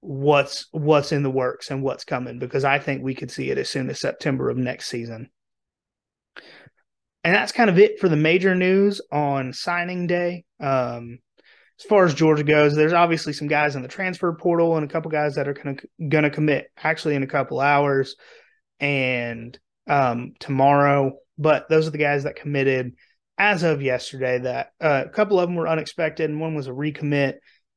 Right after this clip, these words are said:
But I really do wanna take a minute and talk about the coaching staff, because I'm sure a lot of y'all heard in the offseason, because I heard at one point,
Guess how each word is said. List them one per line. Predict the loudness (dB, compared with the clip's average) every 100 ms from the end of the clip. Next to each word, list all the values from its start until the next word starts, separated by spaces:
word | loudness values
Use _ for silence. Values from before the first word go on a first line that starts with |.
| _ -2
But | 0 0 0
I | -2
really | 2 2 2
do | 0 -2 -2
wanna | -4 -6
take | -6 -4
a | -4
minute | -2 -2 -4 -6 _ -10
and | -10 -10
talk | -6 0 0 -2 -14
about | -6 -2 -2 -2
the | -12
coaching | -16 -2 -2 -2 -8 -14
staff, | -12 -10 -10 -12 -6
because | -2 -2 0
I'm | 0 2
sure | 0 2 4 2 0 _ _ _ _ _ -2
a | 2
lot | 4 6
of | 6
y'all | 4
heard | 4 0 0 0
in | -2
the | -2
offseason, | -4 -6 -8 -8 -6 -8 -10 _ _ _ _ _
because | -2 2 4 2 0 0
I | 0
heard | 4 4 6 4 0 -10 _ _
at | -4 -2
one | 0 -2 -2
point, | -2 -2 -4